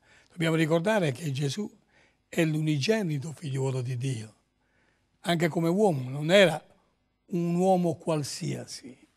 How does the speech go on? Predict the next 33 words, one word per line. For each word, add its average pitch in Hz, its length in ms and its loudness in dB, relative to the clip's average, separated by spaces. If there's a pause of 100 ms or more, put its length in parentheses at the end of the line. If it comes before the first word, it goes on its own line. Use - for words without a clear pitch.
(920)
un 143 260 -2
uomo 180 280 -2
speciale, 135 840 -8 (640)
perché 175 280 -8
è 151 40 0
Dio 170 420 2
che 196 120 -2
si 156 140 -6
è 139 60 -8
fatto 156 440 -8
uomo. 185 440 -4 (500)
E - 80 -6
vogliamo 175 320 4
chiarire 156 320 4
anche 160 320 2
un 147 140 -2
altro 156 280 -4
concetto, 151 880 -4
come 175 200 -6
abbiamo 139 280 -4
già 135 160 -6
detto 143 300 -6
prima, 185 400 -2 (680)
che 160 580 2 (180)
chi - 160 -10
non 170 160 -2
cos-, 165 380 -4
conoscere 190 580 -2
Gesù, 147 400 -8 (160)
che 247 140 -8
significa 180 460 -10
conoscere 190 540 -12
Gesù? 180 360 -14